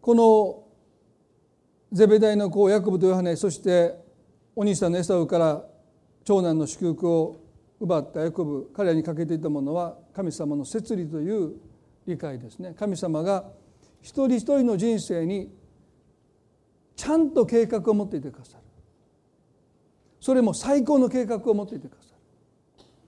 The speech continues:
その確信を持っていたならば、ヤコブもヨハネも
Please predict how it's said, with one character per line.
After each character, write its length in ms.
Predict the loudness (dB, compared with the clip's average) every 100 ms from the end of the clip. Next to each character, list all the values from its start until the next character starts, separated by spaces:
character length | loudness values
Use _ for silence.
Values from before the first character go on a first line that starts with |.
| _ _ _ _ _ _ _ _ _ _ _ _ _ _ _ _
そ 260 | -10 2 2
の 100 | 2
確 280 | -2 -8 -4
信 220 | 0 4
を 40 |
持 120 | 4
っ 60 | 2
て 80 | -4
い 80 | -4
た 100 | -6
な 100 | -6
ら 120 | -10
ば、 160 | -14 -20 _ _ _ _ _ _ _ _ _ _ _ _ _ _ _ _ _ _ -2
ヤ 140 | 0
コ 120 | 0
ブ 80 | 0
も 140 | 0 -2
ヨ 80 |
ハ 80 | -2
ネ 100 | -6
も 340 | -6 -8 -10